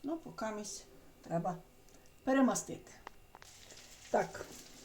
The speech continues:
сир в мене ще остався. Налісники ще в мене осталися.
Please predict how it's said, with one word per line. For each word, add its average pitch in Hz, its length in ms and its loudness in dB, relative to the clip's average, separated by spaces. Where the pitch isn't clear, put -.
сир 285 300 10
в 262 40 8
мене 202 200 4
ще 214 140 2
остався. 196 680 4
Налісники 269 600 4
ще 247 120 4
в 214 100 2
мене 190 240 0
осталися. 233 920 6